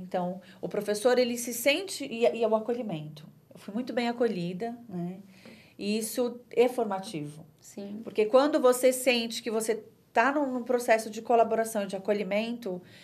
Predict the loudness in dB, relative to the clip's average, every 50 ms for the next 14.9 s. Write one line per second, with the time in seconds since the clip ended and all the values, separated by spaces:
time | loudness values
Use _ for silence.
0 | -12 -8 -6 -4 -2 -2 -2 0 0 0 0 -2 -4 -10 -10 -10 -6 -4 -2 0
1 | 0 2 2 2 2 4 2 2 0 -2 -4 -6 -6 -2 0 2 4 4 4 2
2 | 2 2 0 0 -4 -8 -18 -20 -20 -20 _ 2 6 6 6 6 6 2 0 -2
3 | 0 0 -2 -2 0 2 2 4 6 6 6 6 4 2 -4 -6 -6 -4 -4 -4
4 | -4 -4 -2 0 0 0 0 0 0 0 2 2 2 2 2 2 0 0 0 -4
5 | -12 -20 -20 -20 -8 -2 -2 -2 -2 -2 -4 -2 -2 -4 -6 -8 -10 -12 -16 -18
6 | -16 -12 -6 0 2 2 2 4 6 8 8 8 6 6 6 8 8 8 6 4
7 | -2 -4 -2 0 2 2 2 0 0 -2 -8 -16 _ _ _ _ _ _ _ _
8 | _ _ _ _ -6 -4 -2 0 2 2 2 2 4 4 2 2 0 -2 -2 -4
9 | -2 -2 0 2 2 2 2 0 -6 -6 -6 -6 -4 -2 -2 -2 -2 -2 -4 -8
10 | -12 -18 -20 _ _ _ _ _ _ _ -20 -20 -20 _ _ _ _ _ _ _
11 | _ -12 -12 -12 -10 -10 -10 -6 -4 -4 -2 0 4 4 4 4 2 -2 -6 -6
12 | -4 -2 -2 -2 -2 -2 2 6 8 10 10 10 8 6 4 6 6 8 8 8
13 | 8 8 10 10 10 10 8 8 6 6 6 6 6 6 4 2 2 2 2 0
14 | 2 2 2 2 0 -2 -4 -10 -12 -14 -12 -8 -6 -4 -2 -2 -2 -4